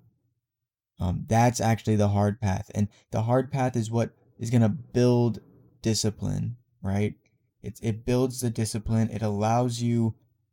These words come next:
to do things that are very difficult in life, but you, the, the rewards you get out of life are so much greater, so much greater.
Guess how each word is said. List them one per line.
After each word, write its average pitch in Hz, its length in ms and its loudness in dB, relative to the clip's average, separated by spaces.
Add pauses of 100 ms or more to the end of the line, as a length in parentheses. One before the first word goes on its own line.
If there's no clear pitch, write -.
to 110 420 2 (1160)
do 127 160 4
things 139 300 2
that 120 140 4
are 110 80 4
very 120 280 4
difficult 139 500 0
in 143 100 2
life, 147 260 2
but 120 120 2
you, 113 220 2 (160)
the, 98 140 -4
the - 140 -4
rewards 123 520 4
you 123 80 2
get 117 200 0
out 113 180 2
of 110 120 -2
life 107 260 0
are 101 100 -4
so 113 320 2
much 107 260 2
greater, 95 460 -6 (1120)
so 127 200 2
much 107 280 4
greater. 95 420 -6